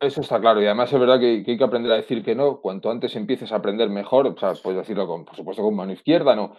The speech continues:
no se trata de hacer sentir a nadie mal, pero llega un momento en que, que el,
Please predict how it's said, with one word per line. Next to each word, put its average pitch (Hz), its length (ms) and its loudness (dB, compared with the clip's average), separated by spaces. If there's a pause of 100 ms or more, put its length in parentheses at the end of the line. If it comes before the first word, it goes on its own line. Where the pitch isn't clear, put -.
(140)
no 113 80 -8
se 113 80 0
trata 110 200 0
de 110 40 0
hacer 113 140 -2
sentir 117 300 -2
a 113 40 2
nadie 113 240 -2
mal, 131 280 -2 (300)
pero 117 120 -2
llega 123 100 4
un 131 80 0
momento 127 280 0
en 123 60 -2
que, 107 220 2
que 101 120 -2
el, 104 160 -6